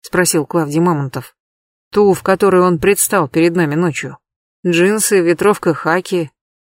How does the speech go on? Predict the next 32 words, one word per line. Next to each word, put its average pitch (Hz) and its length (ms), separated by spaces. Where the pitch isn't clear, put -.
Конечно, 180 500
проверяли. 175 580
И 175 140
следов 185 480
крови 208 340
на 208 140
ней 190 200
эксперты 180 460
не 196 160
нашли», 147 500
Гущин 165 440
кивнул. 160 420
«Вот 175 380
и 220 80
я 202 260
о 156 40
том 151 240
же. 123 220
А 180 140
убийца 180 500
вставал 180 480
коленями 185 500
на 180 140
грудь 180 360
Анны 165 220
Лаврентьевой, 156 840
когда 175 320
всаживал 156 480
ей 160 180
в 135 80
горло 151 340
нож. 160 400